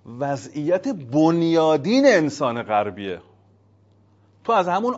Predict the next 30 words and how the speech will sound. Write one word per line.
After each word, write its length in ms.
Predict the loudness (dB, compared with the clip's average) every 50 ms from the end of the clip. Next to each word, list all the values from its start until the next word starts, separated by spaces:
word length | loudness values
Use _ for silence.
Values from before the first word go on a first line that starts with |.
| -6
آتن 400 | -4 -4 -4 -2 0 -2 0 0
می‌تونی 280 | 0 0 -2 -2 -2 -2
اینو 160 | -2 -2 -2
دنبال 360 | -2 -2 -4 -2 -2 -2 -4
کنی، 300 | -4 -6 -10 -12 -12 -12 -16 _ _ -20 _ _ _ -4
از 180 | -4 -4 -4
همون 440 | -4 -8 -8 -8 -6 -6 -6 -6 -6
جایی 340 | -4 2 4 4 4 2 0
که 420 | -4 -2 -2 0 0 0 -2 -4 -8 -14 _ _ _ _ _ _ _ _ _ _ _ _ _ _ _ _ _ _ _ _
شهر 500 | _ -20 -14 -8 -6 -4 -4 -4 -6 -8
رو 140 | -8 -8 -8
بنا 320 | -6 -6 -8 -8 -8 -10
کرد، 440 | -12 -12 -10 -6 -4 -4 -4 -4 -6 -10 _ _ _ _ _ _ _ _ _ _ _ -16
تمایز 480 | -10 -8 -8 -8 -6 -8 -8 -8 -8
گذاری 280 | -10 -8 -6 -6 -8 -8
کرد 260 | -8 -10 -10 -10 -8
بین 460 | -10 -8 -8 -6 -6 -6 -6 -8 -10 -12 -16 _ _ _ _ _ _ _ _ _ _ _ _ _ _ _ _ _ _ _ _ _ _ _
یونانی‌ها 560 | -12 -8 -6 -6 -4 -4 -6 -6 -6 -8 -6 -6
و 120 | -6 -6
بربرها، 800 | -4 -4 -6 -6 -6 -6 -6 -8 -8 -8 -6 -4 -4 -4 -4 -6 -10 -20 _ _ _ _ _ -8
دشمنان 420 | -8 -8 -6 -8 -8 -6 -4 -4
رو 120 | -4 -2
نه 140 | -2 -2 0
در 140 | 0 0 0
آسمان‌ها 540 | 0 -2 -4 -4 -8 -8 -8 -8 -8 -8 -8
بلکه 260 | -8 -8 -8 -8 -8
روی 220 | -6 -6 -6 -6
زمین 360 | -6 -6 -8 -8 -8 -8 -10 -10
جستجو 480 | -12 -12 -12 -12 -14 -14 -14 -14 -16
می‌کرد. 540 | -16 -18 -12 -8 -6 -6 -6 -6 -8 -14 _